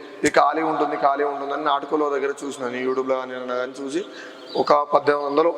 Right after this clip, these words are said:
అలా పెట్టి ఇట్లా సన్న జాలి, ఈ, ఈ జాలి ఎయిటీన్ హండ్రెడ్ ఏమో అయింది. ఈ జాలి తెచ్చిన, ఈ ఎయిటీన్ హండ్రెడ్ జాలిలో ఈ రేకులు కూడా సెకండ్ హ్యాండ్లోనే తీసుకున్నాం. ఆ, అలాంటి రేకులు కాకుండా ఇవి అంతా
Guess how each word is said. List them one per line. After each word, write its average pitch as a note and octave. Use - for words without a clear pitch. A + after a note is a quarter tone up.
అలా C#3
పెట్టి C#3
ఇట్లా D3
సన్న D3+
జాలి, D3
ఈ, C#3
ఈ C#3
జాలి C#3
ఎయిటీన్ C#3+
హండ్రెడ్ C#3+
ఏమో D3+
అయింది. C#3
ఈ E3+
జాలి C#3+
తెచ్చిన, C#3+
ఈ D3
ఎయిటీన్ D3
హండ్రెడ్ D3+
జాలిలో D#3+
ఈ D#3+
రేకులు E3
కూడా F3+
సెకండ్ D#3
హ్యాండ్లోనే E3
తీసుకున్నాం. C3
ఆ, C3+
అలాంటి C#3
రేకులు C#3
కాకుండా C#3
ఇవి D3+
అంతా C#3